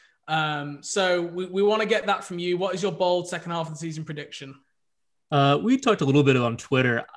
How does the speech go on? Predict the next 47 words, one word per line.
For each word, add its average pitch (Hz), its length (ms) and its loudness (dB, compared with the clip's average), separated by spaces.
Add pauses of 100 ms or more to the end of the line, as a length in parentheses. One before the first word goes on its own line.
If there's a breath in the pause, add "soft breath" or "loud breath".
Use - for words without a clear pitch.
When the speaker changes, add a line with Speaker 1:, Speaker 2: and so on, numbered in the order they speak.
Speaker 2:
I 147 120 0
think 185 280 0
we 156 100 8
are 131 80 8
not 113 280 2
going 120 140 -2
to 113 60 -2
make 107 160 -6
the 107 80 -6
playoffs. - 640 -6 (140)
That's, 120 320 4
uh, 113 320 4
my, 113 280 0
my 120 240 0
hot 107 260 0
take. 110 520 -2
I 120 160 -2
don't 113 400 0
think 110 300 -4
we're 117 300 -4
quite 113 520 0
good 110 160 -4
enough 104 320 -4
to - 80 -4
do 107 240 0
it. 107 260 -2 (400)
I 120 120 -2
think 123 180 -4
we've 117 320 -4 (100)
been, 117 520 -2 (320)
like, 131 100 -4
our 131 100 2
point 156 260 2
differential, 143 640 2
we're, 123 140 -2
like, 117 220 -6
tenth 151 300 -2
in 151 40 2
the 139 180 2
East. 117 360 -2
I 151 60 0
think 196 200 0
we 202 100 2
make 135 340 2
the 139 60 -4
play-in 120 420 -4
tournament 170 540 -2